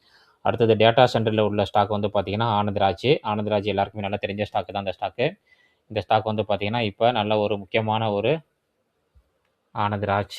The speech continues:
முக்கியமான ஒரு டவுன் ட்ரெண்ட்ல தான் இருக்கு. ரீசென்ட்டா வந்து பார்த்தீங்கன்னா, ப்ரமோட்டர் வாங்குனாங்க இந்த பங்கை. நம்மளோட வீடியோ போட்டிருக்கோம், ப்ரமோட்டர் வாங்கி குவித்த பங்குன்னு சொல்லிட்டு நிறைய வீடியோ போட்டிருக்கோம். ஆமா,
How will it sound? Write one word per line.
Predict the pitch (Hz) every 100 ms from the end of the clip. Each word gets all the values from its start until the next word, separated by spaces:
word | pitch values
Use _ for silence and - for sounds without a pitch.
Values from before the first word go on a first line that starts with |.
| - - _ _ _ _ _ _ _ _ _ _
முக்கியமான | 104 120 113 117 123
ஒரு | 113 107 101
டவுன் | 107 113
ட்ரெண்ட்ல | 110 107 107
தான் | 107
இருக்கு. | 98 127
ரீசென்ட்டா | 110 104 110 107
வந்து | 104 98
பார்த்தீங்கன்னா, | 101 98 98 127 160 - - - _
ப்ரமோட்டர் | 120 117 113 110
வாங்குனாங்க | 101 107 104 104 98
இந்த | 92
பங்கை. | 101 101 107 135
நம்மளோட | 107 101 101 104
வீடியோ | 107 107
போட்டிருக்கோம், | 101 92 101 110
ப்ரமோட்டர் | 104 104 101 104
வாங்கி | 101 104
குவித்த | 104 101 101
பங்குன்னு | 104 98 104 101
சொல்லிட்டு | 95 98
நிறைய | 95 104
வீடியோ | 101 107
போட்டிருக்கோம். | 101 95 92 90 127 196 _ _ _ _ _ _ _
ஆமா, | 98 98